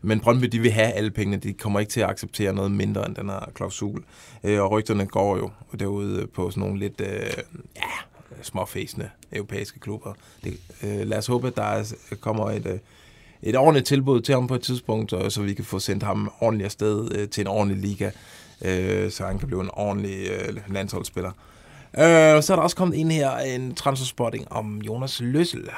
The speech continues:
"Hej folkens. Et styk skåret Løssel spottet på vej ind i Dyrehaven i Aarhus søndag. Før han træder ind i indhegningen, opfatter jeg flygtigt, at han spørger til, om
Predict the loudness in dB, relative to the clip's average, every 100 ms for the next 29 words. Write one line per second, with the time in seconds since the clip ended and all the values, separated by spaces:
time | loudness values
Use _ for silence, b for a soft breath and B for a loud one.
0 | -2 0 0 -2 -4 -6 -8 -12 -10 4
1 | 4 4 2 0 0 2 2 0 2 6
2 | 8 8 8 4 6 6 2 0 -4 4
3 | 6 8 4 0 2 4 4 2 0 0
4 | 6 6 6 4 0 -4 -6 -2 -2 -2
5 | B B 0 6 8 6 4 2 0 0
6 | -6 B B B B B 4 4 4 2
7 | 4 4 2 2 2 2 2 2 0 2
8 | 0 2 0 -2 0 0 0 -2 0 -2
9 | -2 0 0 2 0 -2